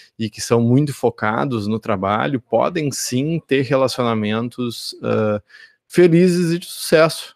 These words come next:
né? Até porque uma coisa corrobora com a outra. Tem um grande estudo de Harvard mostrando que as pessoas que têm mais sucesso são as pessoas que têm bons relacionamentos. Ah, uma coisa bem importante pra qualquer relacionamento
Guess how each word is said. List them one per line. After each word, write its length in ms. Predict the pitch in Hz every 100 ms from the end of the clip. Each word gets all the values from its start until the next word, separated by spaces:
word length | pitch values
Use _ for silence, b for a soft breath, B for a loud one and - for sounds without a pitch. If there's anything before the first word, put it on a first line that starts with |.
| _ -
né? 140 | 117
Até 300 | 131 - 143
porque 380 | - 151 - 135
uma 240 | 175 165
coisa 520 | - 120 131 139 135 - B B -
corrobora 560 | 113 117 107 110 120
com 120 | -
a 40 | 120
outra. 380 | 104 120 - 104
Tem 160 | 107
um 180 | 107 101
grande 300 | 104 123 127
estudo 340 | 113 120 120
de 160 | 123 117
Harvard 520 | 98 101 113 113 110
mostrando 840 | 113 117 117 - 117 120 147 131 107
que 160 | -
as 100 | 107
pessoas 440 | - 110 - 117 107
que 120 | 117
têm 320 | - 113 110
mais 320 | 107 113 127
sucesso 600 | - 123 - 113 120 -
são 160 | 117 117
as 120 | 110
pessoas 400 | - 110 113 113
que 100 | -
têm 260 | - 117 110
bons 400 | 107 113 123 113
relacionamentos. 960 | 113 107 - 117 127 101 104 - - - B B B B B
Ah, 220 | 110 107 - B
uma 180 | - 190
coisa 200 | 180 165
bem 140 | 160 165
importante 560 | 156 120 117 117 139
pra 140 | 123 117
qualquer 400 | 110 - 117 127
relacionamento 840 | 127 120 117 104 101 101 120 98